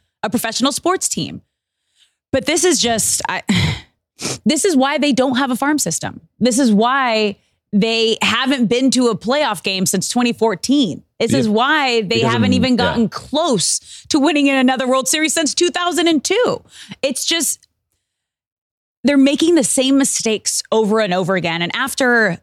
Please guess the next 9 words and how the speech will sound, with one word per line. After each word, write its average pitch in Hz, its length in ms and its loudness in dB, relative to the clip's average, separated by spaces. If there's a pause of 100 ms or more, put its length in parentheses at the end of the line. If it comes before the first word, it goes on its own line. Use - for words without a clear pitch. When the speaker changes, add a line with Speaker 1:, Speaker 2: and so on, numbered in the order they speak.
(100)
Speaker 1:
a 226 100 -6
decade 208 560 -2
plus, 220 540 -2
you 226 100 2
gotta 240 260 0
look 233 220 -2
in 247 100 4
the 190 80 0
mirror 190 460 2